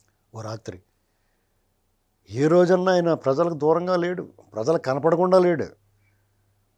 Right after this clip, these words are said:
అందుకనే ప్రజలు కూడా ఆయన కన-, ఆయన కోసం వచ్చేవారు. ఏంటండి,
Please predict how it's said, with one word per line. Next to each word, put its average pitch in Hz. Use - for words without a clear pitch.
అందుకనే 147
ప్రజలు 180
కూడా 185
ఆయన 175
కన-, 156
ఆయన 139
కోసం 139
వచ్చేవారు. 85
ఏంటండి, 80